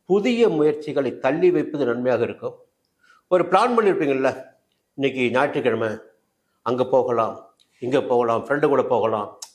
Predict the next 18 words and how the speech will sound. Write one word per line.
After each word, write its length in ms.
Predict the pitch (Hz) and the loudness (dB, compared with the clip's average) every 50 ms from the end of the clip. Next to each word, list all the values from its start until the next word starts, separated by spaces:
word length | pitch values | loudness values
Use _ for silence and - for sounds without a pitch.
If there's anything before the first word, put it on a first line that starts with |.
| _ _ _ _ _ _ _ _ - | _ _ _ _ _ _ _ _ -2
இல்ல 100 | 165 175 175 165 165 147 135 127 | 2 2 4 4 4 4 2 2
ரிலேட்டிவ் 340 | 127 160 190 196 185 180 156 | 2 2 2 2 4 2 2
போய் 160 | 156 151 - 123 | 2 0 0 0
பார்த்துட்டு 340 | 135 151 147 139 139 131 120 | 0 0 0 0 0 0 0
வரலாம், 340 | 110 107 110 113 110 110 110 - - _ _ _ | 0 0 0 -2 -2 -4 -8 -14 -20 _ _ _
இந்த 120 | 131 123 117 | -12 -6 0
பிளான் 200 | - 151 180 185 | 0 0 2 2
பண்ணியிருப்பீங்கள்ல, 520 | 170 151 135 110 - 117 113 104 107 110 104 - - _ _ _ _ _ _ _ _ _ - | 0 -2 -2 -4 -6 -8 -8 -6 -6 -6 -8 -8 -12 _ _ _ _ _ _ _ _ _ -4
கொஞ்சம் 260 | 151 151 151 156 127 117 | -2 -2 0 0 2 4
யோசனை 280 | 135 143 139 143 139 123 - | 4 2 2 0 -2 -2 -2
பண்ணுங்க. 280 | 98 95 95 92 104 139 160 - - _ _ _ _ _ _ _ _ _ _ _ _ _ _ _ _ _ - | -4 -4 -4 -6 -6 -6 -8 -12 -20 _ _ _ _ _ _ _ _ _ _ _ _ _ _ _ _ _ 0
கொஞ்சம் 480 | 180 175 180 180 - 190 185 165 151 139 127 117 107 101 98 95 - - - - _ _ _ _ _ _ _ _ _ - | 0 0 0 -2 2 2 4 4 4 4 2 2 0 -2 -4 -6 -12 -16 -20 -20 _ _ _ _ _ _ _ _ _ 0
வெளியூர் 420 | 135 165 202 233 269 262 247 208 - 160 | 2 2 2 2 2 0 0 0 0 0
பயணங்களை 480 | 151 143 139 143 139 123 131 143 175 - - 127 131 151 | 2 2 2 0 0 0 0 0 0 0 -2 -2 0 0
இன்று 360 | 175 208 214 185 180 202 196 - - - | 0 0 -2 -2 0 0 0 0 2 2
தவிர்ப்பது 640 | 139 147 156 190 208 208 - - - 160 139 156 190 180 - 123 139 | 0 2 2 2 0 0 -2 -2 0 0 2 2 0 0 0 -4 -6
உங்களுக்கு 500 | 175 202 180 214 214 202 202 - - 202 185 165 143 | -4 0 0 2 2 0 -2 -4 -4 -4 -2 -2 -2
நன்மையாக 380 | 131 131 123 127 120 110 - | -2 -2 -2 -2 -2 -2 -2